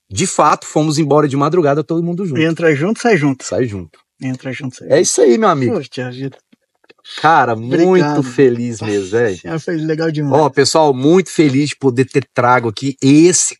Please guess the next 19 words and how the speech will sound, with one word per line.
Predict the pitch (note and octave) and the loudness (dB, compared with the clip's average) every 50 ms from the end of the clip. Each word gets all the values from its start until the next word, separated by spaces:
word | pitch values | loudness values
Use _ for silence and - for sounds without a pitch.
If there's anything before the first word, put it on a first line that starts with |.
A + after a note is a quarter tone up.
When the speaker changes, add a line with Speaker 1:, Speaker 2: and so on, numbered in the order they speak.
| _ | _
Speaker 1:
conteúdo | - - D3 D3 D#3 D3+ - - D#3 C3+ B2 B2 A#2+ B2+ C3+ C#3 B2+ C3+ B2 | -4 -2 0 0 0 0 0 0 2 2 2 0 -2 -2 -4 -4 -4 -6 -8
de | - - - - | -10 -12 -14 -8
qualidade | - B2+ A#2+ B2 C#3 D3 D3 C#3+ A2+ F2+ G#2 G#2 G#2+ A2+ A2+ A2 G#2 - - _ _ _ _ _ _ _ _ _ | -2 0 2 2 2 0 -2 -6 -6 -6 -4 0 0 0 0 -2 -6 -12 -18 _ _ _ _ _ _ _ _ _
com | - A2+ | -2 -2
esse | B2+ C3 - - C3+ | 0 0 0 -2 -4
cara | - - - B2+ B2 B2+ C3 C3 C3 B2 | -6 -4 -2 0 2 2 2 2 0 -4
que | - - - D3 C#3+ _ _ _ _ - | -6 -10 -10 -10 -10 _ _ _ _ -4
entende | D3 D#3+ C#3 _ _ - D#3 D3+ E3+ G3 G3 C#3+ D#3 | -4 -4 -4 _ _ 0 2 2 2 2 -2 -2 -2
muito | E3 C#3 C3+ D3 D#3 - D#3 | 0 2 2 2 2 0 -2
do | C3+ C#3 | -6 -6
que | - - B2+ | -8 -8 -10
fala, | - - - A2 A#2 A#2+ A#2+ A#2+ A#2 _ _ _ _ - | -6 0 2 2 2 2 2 -2 -4 _ _ _ _ -8
não | A#2 A#2 C3+ D3+ D3+ C#3+ | -4 -2 -2 0 0 0
é | |
um | C#3 C3 A#2 | 0 0 0
leigo, | G2+ G2+ G#2+ A#2 C3 C#3+ B2 C#3 C#3 _ _ _ _ _ _ | 0 2 2 2 0 -2 -4 -6 -14 _ _ _ _ _ _
entendeu? | A2+ A2 G2+ - A#2 G2+ F#2+ G2+ A2 C#3 - _ - - - - - | -10 -8 -6 -4 -4 -4 -2 -2 -2 -2 -4 _ -14 -20 -20 -8 -2
E | C3+ C3+ | 0 0
detalhe, | B2 D3 F#3 G#3 - - F#3+ F#3 F3 D3 A#2+ G2+ F2+ | 2 2 0 0 2 2 4 4 4 2 0 -6 -10